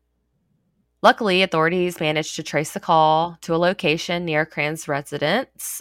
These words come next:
and it was noted that the park that he referenced in the call was situated just a mile from where the girls' bodies were ultimately found.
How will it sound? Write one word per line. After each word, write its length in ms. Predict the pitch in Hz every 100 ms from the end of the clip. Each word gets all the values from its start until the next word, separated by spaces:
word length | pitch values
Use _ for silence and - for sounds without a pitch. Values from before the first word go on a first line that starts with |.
| -
and 380 | 175 165 160 -
it 120 | 170
was 160 | 165 170
noted 440 | 160 160 170 165
that 200 | 156 156
the 80 | 156
park 560 | - - 151 151 - - _ -
that 140 | 156
he 220 | 151 160 151
referenced 640 | 147 - 147 147 - -
in 100 | 156
the 80 | 147
call 640 | - 285 262 180 156 160 - - - - - - _ _
was 260 | 180 185 -
situated 680 | 269 - 359 262 254 247 190
just 360 | 175 226 -
a 140 | - 320
mile 600 | 208 175 151 147 147 147
from 340 | - 165 160
where 220 | 143 143
the 100 | 147
girls' 540 | 143 139 135 139 147 -
bodies 500 | 139 131 123 143 147
were 140 | -
ultimately 480 | 147 - - - 135
found. 560 | - 180 131 - -